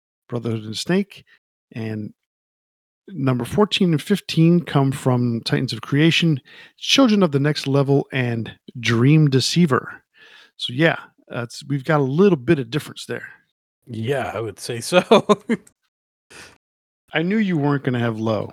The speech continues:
Speaker 1: I, I knew that wasn't gonna be on there.
Speaker 2: Hell no.
Speaker 1: But I did not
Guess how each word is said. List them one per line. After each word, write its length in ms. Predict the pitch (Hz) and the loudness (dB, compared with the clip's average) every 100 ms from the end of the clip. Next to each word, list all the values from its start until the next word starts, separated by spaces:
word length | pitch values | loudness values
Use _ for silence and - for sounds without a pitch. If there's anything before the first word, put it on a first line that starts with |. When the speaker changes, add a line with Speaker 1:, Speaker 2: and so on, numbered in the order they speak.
| - | -10
Speaker 1:
I, 120 | 120 117 | -10 -8
I 120 | 117 | -8
knew 220 | 120 131 | -6 -6
that 240 | 117 117 110 | -6 -8 -10
wasn't 220 | 107 107 | -14 -14
gonna 120 | 107 | -18
be 140 | 104 110 | -16 -16
on 120 | 107 | -10
there. 100 | 117 | -2
Speaker 2:
Hell 260 | 113 104 | 2 2
no. 240 | 98 95 95 - _ _ _ | 2 -4 -6 -12 _ _ _
Speaker 1:
But 340 | 143 127 123 - _ - | -2 0 0 -6 _ -8
I 120 | 127 | -6
did 260 | 139 120 117 | -6 -8 -8
not 360 | 123 131 131 | -6 -4 -6